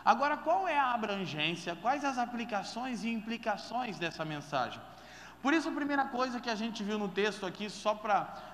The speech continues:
colocar uma introdução de fundamento, é o seguinte: Paulo é um apóstolo separado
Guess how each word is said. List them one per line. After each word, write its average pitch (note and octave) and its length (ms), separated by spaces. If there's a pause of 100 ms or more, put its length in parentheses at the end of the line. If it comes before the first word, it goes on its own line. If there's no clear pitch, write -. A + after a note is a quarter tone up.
(140)
colocar F#3+ 380
uma F#3+ 180
introdução F3 640
de E3+ 80
fundamento, E3 680 (160)
é E3 120
o F#3 60
seguinte: G3 640 (1000)
Paulo C4 580 (160)
é F3+ 80
um G#3 120
apóstolo A#3+ 680
separado F#3 840